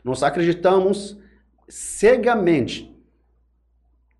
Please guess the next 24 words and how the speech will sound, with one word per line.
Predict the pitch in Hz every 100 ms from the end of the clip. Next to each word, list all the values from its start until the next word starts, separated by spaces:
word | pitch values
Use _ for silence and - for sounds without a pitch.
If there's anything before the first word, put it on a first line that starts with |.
| _ _ _
em | 120
toda | 113 - - 180 214 208
certeza, | - 196 - 156 127 107
de | 101 107 123
todos | - 202 180 202 202
os | 202 -
profetas | 226 196 156 175 190
foram | 170 160 139
enviados | 113 123 113 110 107
por | 131
Deus, | 104 120 202 - - - _ -
profetas | 131 127 135 113 117
e |
mensageiros, | 139 - 139 120 135 208 208 - - _
começando | 165 151 151 160 156
com |
o | 143
primeiro | 143 147 220 214
profeta | 208 - 151 -
que | - 117 101 - - -
Adão, | 127 139 247 - - 143
é, | 123
o, | 120 98
desculpa, | - - 131 95 -